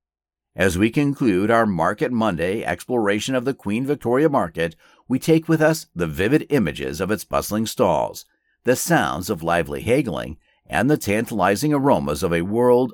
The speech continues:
of flavors. This iconic Melbourne market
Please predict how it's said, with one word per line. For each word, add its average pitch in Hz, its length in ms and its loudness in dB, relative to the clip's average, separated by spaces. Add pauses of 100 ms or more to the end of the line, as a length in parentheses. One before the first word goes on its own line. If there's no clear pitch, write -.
of 160 140 0
flavors. 67 640 -4 (440)
This 120 240 0
iconic 80 600 -4
Melbourne 80 460 -4
market 78 500 -2